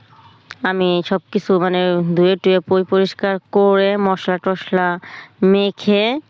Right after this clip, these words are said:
ম-, মশলা টশলা মেখে রেখে হচ্ছে গিয়ে আমি আরও কিছু কাজ করছি। আটা মাখছি, মানে, অনেক কাজই করছি, যা, মানে, ক্যামেরাতে আনা হয় নাই, মানে, সময় হয় না। এক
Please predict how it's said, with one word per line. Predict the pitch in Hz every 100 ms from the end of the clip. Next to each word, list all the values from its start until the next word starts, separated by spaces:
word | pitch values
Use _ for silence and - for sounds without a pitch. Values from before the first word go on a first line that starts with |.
| - _ _ _ _ _ -
ম-, | 190 190
মশলা | 180 208 240 226
টশলা | 226 262
মেখে | 247 233 247
রেখে | 240 240 269
হচ্ছে | 240 - 247
গিয়ে | 214 226
আমি | 202 190 196 262 - - - -
আরও | 190 214 226
কিছু | 240 226
কাজ | - 135
করছি। | - 180 160 - 185 208 - - - - -
আটা | - 180 202
মাখছি, | 196 175 - - 185 180 185
মানে, | 190 202
অনেক | 220 233 -
কাজই | 226 196
করছি, | - 175 - 180 185
যা, | 170 180
মানে, | 180 175 175 170 - - - _ -
ক্যামেরাতে | 196 190 185 185 - 190 185 165 - - _ _ _
আনা | 190 202 208
হয় | 185 175 160
নাই, | 160 160 185
মানে, | 180 180
সময় | 175 233 254 247
হয় | 196 160
না। | 156 156 - - -
এক | 220